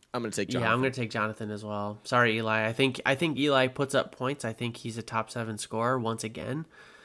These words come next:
Speaker 2: Um,
Speaker 1: Well, and that's what Eli needs, right?
Speaker 2: Yeah, that's, that's what he needs. He needs points. He needs Josh to score not many points, and he's projected to score more than Josh. So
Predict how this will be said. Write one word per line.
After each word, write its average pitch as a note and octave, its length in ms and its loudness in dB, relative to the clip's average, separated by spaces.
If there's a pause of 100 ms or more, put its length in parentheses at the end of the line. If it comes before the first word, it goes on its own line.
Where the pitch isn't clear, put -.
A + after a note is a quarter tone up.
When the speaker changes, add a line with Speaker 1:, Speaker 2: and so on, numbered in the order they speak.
(240)
Speaker 2:
Um, A2 520 4
Speaker 1:
Well, A2 80 -2
and B2 80 0
that's C#3 160 2
what D3+ 140 4
Eli D3 240 4
needs, D3+ 360 -2
right? B2 300 2
Speaker 2:
Yeah, C3+ 180 12
that's, C3 180 8
that's D3 200 2
what D3 120 0
he C3+ 80 2
needs. C3+ 180 4
He A#2+ 80 0
needs D3 220 4
points. C#3 380 2
He B2+ 100 -4
needs A#2 240 -4
Josh B2 320 0
to B2+ 80 -10
score A2+ 260 -4
not A#2 240 4
many D3 200 0
points, C3 400 0
and B2 100 -2
he's A#2+ 100 -2
projected E3 440 -2
to C3+ 60 -2
score C#3+ 280 2
more C3 220 4
than A#2+ 180 -6
Josh. A#2+ 460 -2
So A#2+ 260 -2